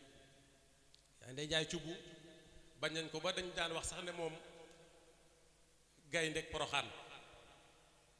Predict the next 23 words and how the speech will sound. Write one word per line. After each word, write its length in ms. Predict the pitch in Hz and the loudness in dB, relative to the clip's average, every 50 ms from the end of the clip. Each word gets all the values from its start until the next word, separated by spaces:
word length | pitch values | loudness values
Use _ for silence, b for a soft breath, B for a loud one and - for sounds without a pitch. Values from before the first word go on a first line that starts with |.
| - - - 135 | -20 -20 -16 -6
ndax 280 | 131 139 143 - - - - | -4 -2 -2 -2 -4 -8 -8
liggéey 340 | 143 147 156 143 156 156 151 | -6 -4 -2 0 0 0 0
boo 140 | 135 151 151 | 2 0 0
xamante 320 | 151 156 151 151 151 160 151 | 0 0 -2 -2 -4 -4 -4
ne 100 | 147 151 | -2 0
yàlla 240 | 151 151 147 147 143 | 0 0 0 0 -2
dogal 300 | 143 151 156 151 151 147 143 | -2 -2 -2 0 -2 -2 -2
na 80 | 147 151 - 147 | -4 -6 -8 -10
mu 60 | 151 - | -8 -6
sosoo 280 | - 160 139 156 147 147 | -6 -2 0 0 0 0
woon 120 | 147 147 | 0 -2
ko 80 | - 139 | -2 -2
ci 100 | - 180 | 0 4
daara 280 | - 180 170 160 156 151 | 6 6 6 6 4 2
ji, 120 | 135 151 180 170 165 - - - - - - - - - - - - - - - - - - - - - - - | 0 -2 -4 -8 -8 -10 -12 -14 -14 -16 -16 -16 -18 -18 -18 -20 -20 -20 -20 -20 -20 -20 -20 -20 -20 -18 -6 -4
te 80 | 131 | -2
yëmu 280 | 131 147 175 185 185 180 | 2 4 4 4 4 2
ci 80 | - - | 2 -2
xiirtal 400 | - - 185 180 180 185 175 - | -2 -2 -2 0 0 0 0 0
ci 60 | 165 165 | -2 -2
njaboot 280 | 160 160 147 147 139 | -2 -2 -2 -2 -4
ak 100 | 143 135 - | -6 -6 -8
boppam, 240 | 139 123 - 120 | -8 -10 -10 -12